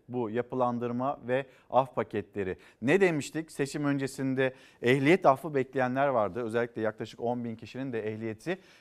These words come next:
teslim edilecek. Bir af çıkar mı? Evet, çıkacak dedik. Ankara'da bunun hazırlıkları yapılıyor demiştik zaten. Ve dün de Bakanlar Kurulu'nda görüşüldü. Cumhurbaşkanı da kameraların karşısına geçip de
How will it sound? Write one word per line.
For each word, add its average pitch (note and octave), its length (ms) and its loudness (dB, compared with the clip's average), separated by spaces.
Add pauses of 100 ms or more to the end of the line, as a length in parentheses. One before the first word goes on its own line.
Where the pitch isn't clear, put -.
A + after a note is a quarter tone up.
(100)
teslim C3 460 -4
edilecek. G#2 520 -6 (480)
Bir F3+ 180 0
af D#3 140 -10
çıkar F#3+ 300 0
mı? E3+ 120 -4
Evet, F#3 180 2
çıkacak F3+ 380 -4
dedik. C#3 320 -8 (240)
Ankara'da D3 440 0
bunun D3 100 -6
hazırlıkları C#3 420 -4
yapılıyor C3 520 0 (140)
demiştik D#3+ 440 0
zaten. A2 460 -2 (380)
Ve A2+ 220 -4
dün C3+ 200 -2
de D3+ 160 -2
Bakanlar C3 480 0
Kurulu'nda A#2 240 -6
görüşüldü. A#2 920 -4
Cumhurbaşkanı A2+ 640 -2
da G2 60 -8
kameraların A#2+ 400 0
karşısına F#2+ 380 -4
geçip - 380 -8
de E3 140 2